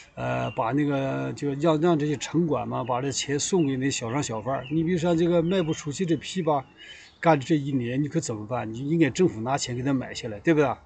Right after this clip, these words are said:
因为他这全卖了，也不过就这么千八块钱、八百块钱，这就是救人家一家老小。因-，因为那些老农民，我知道哈，我下乡我都知道，他就靠房前屋后种点水果，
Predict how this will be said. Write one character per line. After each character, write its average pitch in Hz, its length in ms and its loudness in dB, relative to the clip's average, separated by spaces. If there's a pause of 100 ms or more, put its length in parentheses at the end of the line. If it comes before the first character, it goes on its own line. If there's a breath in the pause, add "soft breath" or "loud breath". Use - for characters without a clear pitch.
(520 loud breath)
因 175 240 4
为 214 80 6
他 170 120 4
这 190 280 8
全 170 340 4
卖 269 220 12
了， 165 120 10
也 143 140 6
不 151 160 -2
过 170 100 4
就 156 140 0
这 151 140 -2
么 160 100 4
千 180 260 2
八 147 140 4
块 131 180 0
钱、 139 140 -10 (180)
八 151 160 2
百 127 140 -2
块 117 140 -6
钱， 107 200 -8 (600 loud breath)
这 175 100 4
就 147 140 0
是 135 160 0
救 156 320 2
人 135 160 0
家 135 200 0
一 151 220 -8
家 135 220 0
老 123 180 -2
小。 113 320 -6
因-， 185 320 -2
因 220 100 4
为 220 120 8
那 208 160 6
些 170 120 4
老 123 180 2
农 135 180 2
民， 123 200 2
我 104 140 -8
知 - 180 -8
道 113 140 -4
哈， 110 100 -6
我 107 160 -6
下 139 220 0
乡 120 180 -4
我 110 100 -6
都 110 120 -8
知 123 180 -12
道， 110 140 -10
他 - 140 -6
就 170 100 0
靠 143 340 -4 (320 loud breath)
房 143 320 2
前 139 240 0
屋 127 140 -4
后 131 220 -4
种 165 240 2
点 120 120 0
水 170 220 0
果， 110 240 -4